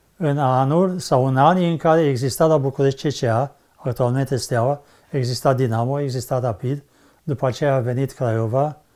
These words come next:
Cu Craiova n-am ajuns să ne, să ne intersectăm, ca să spun așa, nu? Deci este o, și poate că aici,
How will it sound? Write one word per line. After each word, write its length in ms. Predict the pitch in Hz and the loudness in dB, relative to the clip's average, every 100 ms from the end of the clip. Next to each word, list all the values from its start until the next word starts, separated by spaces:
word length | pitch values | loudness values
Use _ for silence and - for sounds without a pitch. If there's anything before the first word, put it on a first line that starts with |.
| _ _ - | _ _ -16
Cu 60 | 139 | -6
Craiova 380 | 143 143 139 | 0 2 2
n-am 180 | 147 143 | 0 0
ajuns 260 | 131 123 113 | 0 -2 -4
să 80 | 120 | -6
ne, 440 | 113 110 110 110 _ _ _ _ _ _ | -4 -4 -6 -8 _ _ _ _ _ _
să 240 | - - 123 | -16 -8 -2
ne 140 | 123 | 0
intersectăm, 840 | 123 120 117 139 - 139 - 151 123 | 0 0 2 0 2 0 2 0 0
ca 120 | 120 | -2
să 140 | - | -4
spun 260 | 113 - 117 | -8 -6 -4
așa, 300 | 110 - 101 | -4 -6 -6
nu? 220 | 113 147 - _ _ _ _ _ - | -6 -8 -12 _ _ _ _ _ -2
Deci 300 | 160 180 202 | 0 0 2
este 420 | 196 190 185 180 | 0 2 2 4
o, 760 | 175 170 165 165 165 165 175 190 | 4 4 4 4 2 2 -2 -6
și 160 | - | -10
poate 320 | - 226 214 | -2 0 0
că 100 | 196 | 2
aici, 200 | 196 190 | 2 2